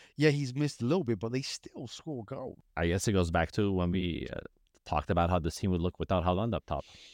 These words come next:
Speaker 2: He just has so much gravity. That's why everyone else started scoring early on, and he wasn't putting as many goals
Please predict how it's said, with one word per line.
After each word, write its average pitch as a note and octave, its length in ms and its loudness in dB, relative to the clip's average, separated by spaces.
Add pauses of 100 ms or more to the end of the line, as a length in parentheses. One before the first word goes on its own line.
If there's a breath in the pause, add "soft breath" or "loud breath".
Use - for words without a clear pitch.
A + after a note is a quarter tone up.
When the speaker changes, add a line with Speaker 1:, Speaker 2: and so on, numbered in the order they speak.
(200 loud breath)
Speaker 2:
He D2+ 180 -4
just D#2+ 180 -2
has F2 140 0
so F2+ 100 -2
much D#2 200 -2
gravity. E2+ 360 2
That's D2 220 0
why E2+ 100 2
everyone E2+ 300 0
else D2+ 140 -4
started D2+ 240 -4
scoring D#2+ 320 -4
early D#2+ 300 0
on, E2+ 300 0 (180)
and D#2+ 140 -4
he E2+ 80 -4
wasn't D#2+ 240 -4
putting E2+ 240 -4
as D2+ 140 -4
many E2 220 -2
goals D#2+ 360 -4